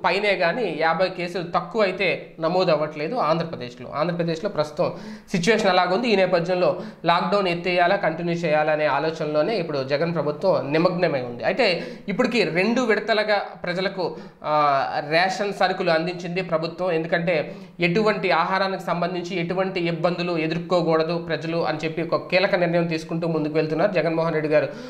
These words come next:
ముందుగానే ఈ లాక్‌డౌన్ ఎప్పుడైతే మొదటి విడత లాక్‌డౌన్ ప్రకటించారో, ఆ, వైట్ రేషన్ కార్డు ఉన్న వాళ్ళందరికీ కూడా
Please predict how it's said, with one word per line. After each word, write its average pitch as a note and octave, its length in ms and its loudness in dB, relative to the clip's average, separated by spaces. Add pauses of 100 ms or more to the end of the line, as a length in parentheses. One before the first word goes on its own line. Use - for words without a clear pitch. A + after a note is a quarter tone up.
(160)
ముందుగానే G3+ 560 4 (280)
ఈ G3+ 100 2
లాక్‌డౌన్ F#3+ 520 4
ఎప్పుడైతే F#3 420 0
మొదటి E3 260 0
విడత E3+ 200 -2
లాక్‌డౌన్ D#3 420 0
ప్రకటించారో, D#3 680 -2 (880)
ఆ, E3 240 2
వైట్ A3 180 4
రేషన్ G3+ 300 2
కార్డు F#3 200 2
ఉన్న E3+ 160 2
వాళ్ళందరికీ D#3+ 540 0
కూడా D#3+ 440 2